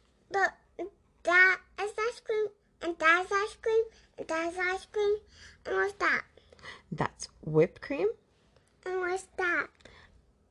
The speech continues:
Speaker 2: Chocolate sauce.
Speaker 1: And is that
Speaker 2: Different
Speaker 1: ice cream?
Speaker 2: flavors of ice cream. Now what's that?
Speaker 1: Mm, this is ice cream, this is ice cream.
Speaker 2: What is this?
Speaker 1: Oh, a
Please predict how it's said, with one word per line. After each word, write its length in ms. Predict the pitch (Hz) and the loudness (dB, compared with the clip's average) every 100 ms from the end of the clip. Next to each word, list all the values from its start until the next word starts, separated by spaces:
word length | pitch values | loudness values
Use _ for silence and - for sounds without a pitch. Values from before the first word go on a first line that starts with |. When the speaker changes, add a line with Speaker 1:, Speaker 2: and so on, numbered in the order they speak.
| - | -12
Speaker 2:
Chocolate 500 | - 151 156 202 240 | -6 -4 -2 -2 -2
sauce. 360 | - 403 494 - - - - _ _ _ _ - | 0 0 0 -4 -20 -20 -20 _ _ _ _ -4
Speaker 1:
And 160 | 392 370 - | -4 -4 -4
is 160 | 392 403 - | -4 -4 -4
that 300 | 403 403 381 - _ _ _ _ _ _ _ _ _ _ _ _ | 4 6 4 0 _ _ _ _ _ _ _ _ _ _ _ _
Speaker 2:
Different 320 | - 151 226 233 | 4 4 4 2
Speaker 1:
ice 20 | |
cream? 80 | 381 | 2
Speaker 2:
flavors 400 | 240 233 302 349 | 2 2 -2 -2
of 120 | 359 | -2
ice 240 | 311 285 | -2 -2
cream. 280 | - 285 339 - - - - - _ | -8 -10 -10 -12 -20 -18 -18 -18 _
Now 140 | 196 175 | -4 -2
what's 200 | 180 - | -2 -2
that? 220 | 185 - - - - - - - - - - - - _ _ _ - | -4 -4 -12 -20 -20 -20 -20 -20 -20 -18 -18 -20 -20 _ _ _ -6
Speaker 1:
Mm, 200 | 339 254 - _ - | -6 -6 -12 _ -6
this 320 | 330 381 - | -6 -4 -6
is 120 | 403 - - _ - | -6 -8 -20 _ -6
ice 80 | 440 453 | -4 2
cream, 280 | 453 440 403 | 6 8 6
this 260 | 311 - 302 | 2 -6 -12
is 120 | 330 349 | -8 -4
ice 280 | 359 403 - | -2 -4 -4
cream. 200 | 403 392 - | -2 -2 -2
Speaker 2:
What 160 | 220 202 | 0 2
is 140 | 202 | 2
this? 300 | 233 220 - - - - _ _ _ - | 0 -2 -4 -20 -20 -20 _ _ _ 4
Speaker 1:
Oh, 220 | 381 349 | 6 4
a 100 | - | 0